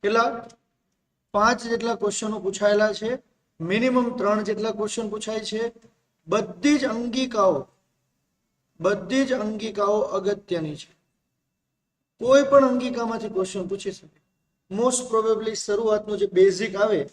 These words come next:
એમાંથી ક્વેશ્ચનો પૂછતા હોય છે. રાઈટ?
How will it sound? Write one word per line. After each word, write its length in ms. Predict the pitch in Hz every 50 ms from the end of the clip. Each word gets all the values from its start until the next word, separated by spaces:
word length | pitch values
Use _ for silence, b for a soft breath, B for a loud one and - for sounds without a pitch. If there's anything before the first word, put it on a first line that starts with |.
| _ _ _ _ _ _ _
એમાંથી 340 | - 185 196 214 208 214 214
ક્વેશ્ચનો 520 | - - 185 190 185 - - 202 202 202
પૂછતા 800 | 196 202 165 160 - - 160 165 156 165 175 - - - - _ _ _ _ -
હોય 140 | 156 165 165
છે. 180 | 156 - - - _ _ _ _ _ _ _ _ _ _ _ _ _ _ _ _ _ _ -
રાઈટ? 180 | - 185 -